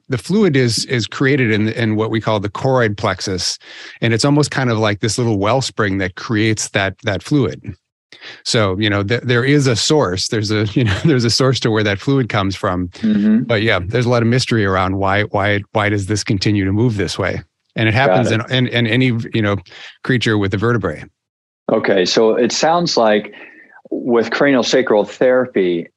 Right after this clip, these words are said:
Speaker 2: uh, it sounds like you are helping that fluid move
Speaker 1: Mm-hmm.
Speaker 2: when it becomes maybe stagnant in some ways. Is that
Speaker 1: Or
Speaker 2: how would
Speaker 1: Yeah,
Speaker 2: you, is that how you would?
Speaker 1: y-, yeah, I mean, it's, it's not so much a stagnation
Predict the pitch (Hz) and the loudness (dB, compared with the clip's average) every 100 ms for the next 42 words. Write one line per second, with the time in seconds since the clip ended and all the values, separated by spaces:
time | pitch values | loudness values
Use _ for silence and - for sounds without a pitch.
0 | _ _ _ 120 104 98 113 104 139 139 | _ _ _ 0 2 2 0 0 2 2
1 | 143 127 107 101 98 95 - - 113 117 | 0 0 0 2 2 -2 -10 -6 0 2
2 | 110 - - 160 156 120 98 98 95 - | 2 0 0 0 0 -2 0 -2 -2 -4
3 | 107 101 98 90 - - - 98 98 92 | -2 0 0 -2 -6 -12 -6 -2 0 0
4 | 87 90 - _ _ _ - 101 104 117 | 0 -4 -8 _ _ _ -6 -2 2 2
5 | 110 - 104 113 113 104 98 92 - - | 2 0 -2 0 0 2 0 0 -4 -6
6 | - 107 101 98 92 92 90 _ - - | -2 0 2 2 2 0 -4 _ -4 0
7 | 110 87 - - - - 101 80 87 82 | 2 0 -4 -8 -12 -8 -6 -4 -4 -2
8 | 80 67 52 - - _ - 92 208 214 | -4 -4 -6 -10 -12 _ -4 0 0 0
9 | 170 - _ _ - 208 - 135 - 147 | -4 -6 _ _ -6 -4 0 2 2 0
10 | 107 - 131 139 151 156 160 202 208 214 | 0 0 0 0 0 0 -2 -4 -6 -4
11 | - 220 214 214 202 202 185 - 208 - | 0 2 4 4 2 2 0 2 0 0
12 | 190 160 147 - 147 135 131 147 - 127 | 0 0 0 0 0 2 0 0 0 0
13 | 113 | -2